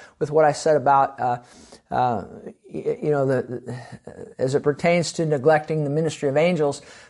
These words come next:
They, they've got such a great ministry. They're here to protect us, and, uh, they provide such pr-, uh, uh, protection for us that we should not neglect their ministry, particularly in the time that we're living in here.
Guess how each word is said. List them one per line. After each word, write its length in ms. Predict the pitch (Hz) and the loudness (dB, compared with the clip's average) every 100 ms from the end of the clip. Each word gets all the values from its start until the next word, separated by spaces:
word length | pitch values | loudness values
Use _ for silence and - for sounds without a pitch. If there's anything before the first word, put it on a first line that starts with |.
| - | -2
They, 200 | 175 165 | 4 4
they've 160 | 156 175 | 4 4
got 180 | 202 | 2
such 260 | 185 214 196 | 2 -2 -2
a 60 | 160 | 0
great 360 | 147 185 180 | 4 4 2
ministry. 480 | 156 170 180 - 185 | 0 -2 -2 0 2
They're 180 | 160 147 | 4 4
here 240 | - 196 | 4 2
to 80 | 170 | 2
protect 500 | - 143 - 180 - | -2 -6 0 0 2
us, 280 | 185 185 - - - _ | 0 0 -6 -18 -20 _
and, 400 | 170 165 160 156 | -2 0 0 2
uh, 260 | 160 151 151 - | 4 6 4 2
they 160 | 165 | 0
provide 640 | 160 160 139 165 180 175 156 | 0 -2 2 4 4 2 -2
such 340 | - 170 - | -2 -2 -2
pr-, 240 | - 143 127 - | -4 -4 -6 -8
uh, 280 | 123 117 117 113 - | -4 -4 -6 -12 -8
uh, 200 | 117 107 - _ | -4 -4 -8 _
protection 540 | - - 185 - 160 | -4 2 2 2 -8
for 260 | 143 208 202 | 2 4 8
us 300 | 170 165 - - - - | 6 4 -4 -20 -20 -6
that 120 | 165 160 | -4 -2
we 100 | 160 | -4
should 260 | - 202 | -2 -2
not 400 | 190 180 170 170 | 0 2 2 2
neglect 560 | 156 147 156 165 160 - - | -4 0 4 4 2 -10 -14
their 300 | 135 143 143 | -4 0 0
ministry, 680 | 147 202 254 - 156 151 - - _ | 0 2 2 0 2 2 2 -14 _
particularly 960 | 196 185 - 339 - 269 185 175 175 | -2 -2 -2 -2 0 4 4 4 4
in 100 | 175 | 2
the 100 | 165 | 0
time 380 | 151 202 190 196 | 0 0 0 2
that 120 | 175 | 0
we're 140 | 147 160 | 2 4
living 340 | 175 208 185 | 6 4 2
in 160 | 170 170 | -2 -2
here. 360 | 165 170 185 | 2 2 2